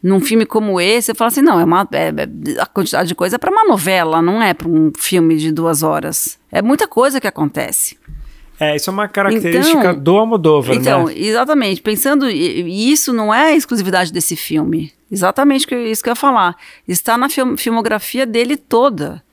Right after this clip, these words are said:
Speaker 1: É muita coisa acontecendo, são muitos personagens, muitos personagens importantes, que não são, tá, ali só de passagem, que não são só figurantes. É, e é incrível como ele consegue dar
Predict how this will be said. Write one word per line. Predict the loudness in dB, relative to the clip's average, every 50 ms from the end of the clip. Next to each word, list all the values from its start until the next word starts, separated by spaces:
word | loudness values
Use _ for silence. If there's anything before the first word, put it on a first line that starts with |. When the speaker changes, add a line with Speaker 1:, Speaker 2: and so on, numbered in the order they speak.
| _
Speaker 1:
É | -4 0 4
muita | 6 6 8 8 8 6 6 4 4 2 -2
coisa | -2 0 0 2 2 2 0
acontecendo, | 0 -2 -2 0 0 -2 -2 -2 -2 -2 -2 -2 -2 -2
são | -2 0
muitos | 2 4 4 4 4 4 4 4 4 2 0 -2
personagens, | -4 -4 -2 0 0 2 2 4 4 2 2 2 2 0 2 2
muitos | 2 0 0 -2 -2
personagens | -4 -4 -4 -2 -2 0 0 0 -2 -4 -4
importantes, | -4 -4 -4 -4 -6 -4 -2 -2 0 0 0 0 -2 -2 -4 -4 -4 -4 -4 -4 -8 -14 -20 -20 -20 -20 -20 _
que | -4 -2
não | 0 0
são, | 0 0 0 0 0
tá, | 0 0
ali | 0 0 0 -2
só | -2 -2 -2
de | -2 -2
passagem, | -4 -4 -2 0 0 0 0 0 0 -2
que | -2 -2
não | -2 -2
são | 0 0 -2 -2
só | -2 -2 -2
figurantes. | -4 -4 -4 -2 0 2 2 2 0 0 -2 -4 -4 -4 -4 -6 -6 -6 -10 -16 -20 -20 -20 -20 -20 _ -8
É, | -4 -2 0 2 2 2 2
e | 2 2
é | 2 0
incrível | 0 0 0 0 0 0 -2
como | 0 0 0
ele | 0 -2
consegue | -2 0 2 2 2 2 0 0 0 2 2 0 0 0 -2 -2 -2
dar | 0 0 2 2 4 4 2 2 0 -2